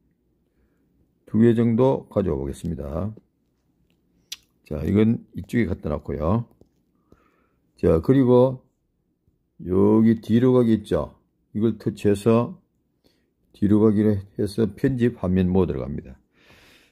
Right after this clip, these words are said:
자, 여기에서 글자를 가져와서, 긴 글자를 가져와서, 키네마스터에서는 긴 글, 긴 글이 안 되잖아요. 그래서 긴 글자를 가져와서 가로로,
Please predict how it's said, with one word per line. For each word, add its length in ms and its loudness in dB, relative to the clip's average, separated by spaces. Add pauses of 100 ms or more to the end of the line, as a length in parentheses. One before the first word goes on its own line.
(120)
자, 280 4
여기에서 720 2 (720)
글자를 840 4 (420)
가져와서, 640 2
긴 300 0
글자를 360 2
가져와서, 720 0 (880)
키네마스터에서는 1080 2
긴 280 2
글, 200 2
긴 420 2
글이 240 4
안 160 0
되잖아요. 720 -2
그래서 420 -6 (400)
긴 220 2
글자를 480 2
가져와서 760 2 (680)
가로로, 640 2